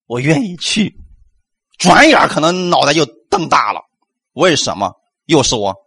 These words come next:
我那个该死的弟弟为什么还不回来？为什么让我一个人干活？”是不是心里还是不满意的？哎，弟兄姊妹们，这就是为什么我们看到有一些非常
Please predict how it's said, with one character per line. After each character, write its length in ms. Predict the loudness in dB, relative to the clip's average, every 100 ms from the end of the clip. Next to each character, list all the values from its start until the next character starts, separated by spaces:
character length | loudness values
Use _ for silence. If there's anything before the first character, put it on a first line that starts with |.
| _
我 120 | -2 0
那 40 |
个 60 | 2
该 200 | 2 2
死 120 | 2
的 80 | 0
弟 80 |
弟 80 | 2
为 80 | 2
什 100 | 4
么 60 | 4
还 100 | 2
不 80 |
回 120 | 2 2
来？ 120 | 0 -4 _ _ _ _ _
为 100 | 2
什 60 | 4
么 100 | 6
让 120 | 6
我 80 | 4
一 100 | 2
个 80 |
人 80 | 0
干 160 | 2 2
活？” 180 | 0 -2 -6 _ -10
是 80 | -4
不 60 | 0
是 0 |
心 100 | 0
里 60 |
还 120 | 2 2
是 60 |
不 100 | 2
满 220 | 2 4
意 60 | 6
的？ 180 | 4 4 -2 _ _ _ _
哎， 240 | -10 -8 -8 _ _ _ -20 -20 _ _ _ -6
弟 80 |
兄 140 | -4 -2
姊 100 | -2
妹 100 | -2
们， 220 | -2 -4 -4
这 100 | -2
就 60 |
是 60 | 0
为 140 | 2
什 160 | 2 4
么 120 | 4
我 80 | 4
们 180 | 0 -2
看 260 | -2 0
到 140 | 0 0
有 160 | -2
一 80 | -4
些 240 | -2 -2
非 180 | -4 -4
常 160 | -4